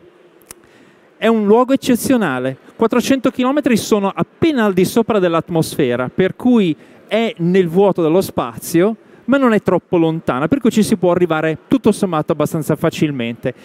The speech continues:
e la possiamo vedere con frequenze molto, eh, strette, per esempio consultando questi siti. La si vede da tutto il mondo, quasi,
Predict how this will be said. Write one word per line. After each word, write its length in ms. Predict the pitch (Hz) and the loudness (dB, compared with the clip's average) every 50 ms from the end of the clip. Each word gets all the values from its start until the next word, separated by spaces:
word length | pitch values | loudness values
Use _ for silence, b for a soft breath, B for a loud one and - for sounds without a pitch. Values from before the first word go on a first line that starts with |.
| B B | B B
e 100 | B 214 | B -2
la 120 | 220 247 226 | -2 0 0
possiamo 360 | 285 277 165 294 269 233 202 | 0 0 0 0 0 0 0
vedere 580 | 175 185 226 214 202 190 180 185 196 202 208 - _ _ - | 0 0 0 2 2 2 2 2 2 0 -2 -4 _ _ -2
con 140 | 208 196 | 0 0
frequenze 520 | 175 - 196 - - 220 220 202 - - 170 | 0 0 -2 0 0 -2 -2 -2 -4 -4 -2
molto, 520 | 156 175 220 226 185 147 - 135 131 131 B B B B B B _ - - | 0 0 2 0 0 0 0 -2 -2 -2 B B B B B B _ -18 -12
eh, 220 | 117 113 107 110 113 - - - - - _ _ _ - | -8 -8 -6 -8 -8 -12 -16 -20 -20 -20 _ _ _ -12
strette, 600 | - - 220 196 160 139 - _ - 262 302 - | -6 -2 -2 -2 -2 -2 -4 _ -2 0 0 0
per 180 | - 214 175 | 0 0 0
esempio 440 | 175 180 160 175 185 180 - 285 - | 0 0 0 0 -2 -2 -2 -4 0
consultando 640 | - 214 214 202 - 254 226 - 202 180 196 226 | 2 2 2 2 0 -2 -4 -4 -2 0 0 0
questi 320 | - - 165 135 - 214 196 | 2 2 0 0 0 0 -2
siti. 460 | - - 135 120 113 - - 135 139 - - B B B B B B B B B B | 0 0 0 -2 0 -2 -4 -4 -4 -6 -12 B B B B B B B B B B
La 100 | - 185 | -4 -4
si 140 | 180 - 233 | -2 -2 -2
vede 180 | 214 277 247 247 | -2 -2 0 0
da 140 | 202 202 - | 0 0 -2
tutto 420 | - - 233 196 - _ - 233 | -4 -8 -14 -16 -10 _ -2 -2
il 100 | 220 196 | 0 0
mondo, 580 | 196 190 185 170 156 156 156 151 185 196 208 202 135 127 - | 0 0 0 0 -2 -2 -2 -2 -2 -2 -2 -4 -8 -16 -10
quasi, 500 | - 175 139 123 123 131 113 165 220 254 | -8 -6 -6 -6 -6 -6 -4 -4 -4 -4